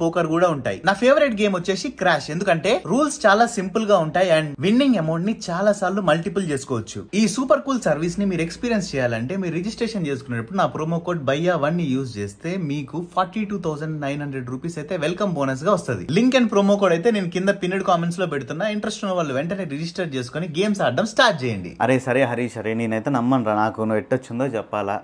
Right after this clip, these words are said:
వాడికి థ్రోట్ క్యాన్సర్ అని నువ్వు చెప్తున్నావు అన్న, రిపోర్ట్లు కూడా పంపిస్తా అన్నా అని చెప్పిండు. మరి రిపోర్ట్లు పంపిస్తాడేమో చూద్దాం. ఇక ఇట్లొచ్చిందని అడిగితే ఏం చెప్పిండంటే, అన్న, మీ తమ్ముడిని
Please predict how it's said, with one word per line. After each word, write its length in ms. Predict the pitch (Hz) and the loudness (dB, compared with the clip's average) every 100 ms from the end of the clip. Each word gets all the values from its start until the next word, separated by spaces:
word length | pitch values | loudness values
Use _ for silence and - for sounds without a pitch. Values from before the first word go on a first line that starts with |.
| - | -8
వాడికి 220 | 101 101 | -8 -4
థ్రోట్ 240 | 110 123 | -2 -2
క్యాన్సర్ 340 | - 120 110 113 | -2 -6 -4 -4
అని 80 | 135 | -2
నువ్వు 160 | 110 | -2
చెప్తున్నావు 440 | 98 - 104 95 98 | -4 -6 -8 -4 0
అన్న, 160 | 131 | 2
రిపోర్ట్లు 380 | 123 117 139 135 | 2 0 0 2
కూడా 100 | 147 | 0
పంపిస్తా 460 | 131 113 120 - 120 | 2 0 -2 -2 -2
అన్నా 220 | 104 107 | 0 -4
అని 120 | 117 | -2
చెప్పిండు. 280 | 104 101 120 | -4 -2 -2
మరి 220 | 127 104 | 0 0
రిపోర్ట్లు 360 | 101 101 139 127 | -4 -2 -2 -2
పంపిస్తాడేమో 540 | 110 107 - 117 104 90 | -4 -6 -6 -6 -6 -8
చూద్దాం. 260 | 110 98 147 - | -8 -8 -10 -2
ఇక 80 | 180 | 2
ఇట్లొచ్చిందని 720 | 160 147 139 147 147 143 135 | 6 6 4 0 0 2 2
అడిగితే 600 | 120 120 127 180 190 113 - _ _ _ _ | 2 0 0 0 0 -4 -10 _ _ _ _
ఏం 160 | 139 139 | -2 0
చెప్పిండంటే, 400 | 131 127 110 117 | 0 -2 -2 -2
అన్న, 200 | 113 120 | -2 -2
మీ 140 | 120 | -4
తమ్ముడిని 480 | 107 107 120 123 120 | -4 -2 -2 -2 -2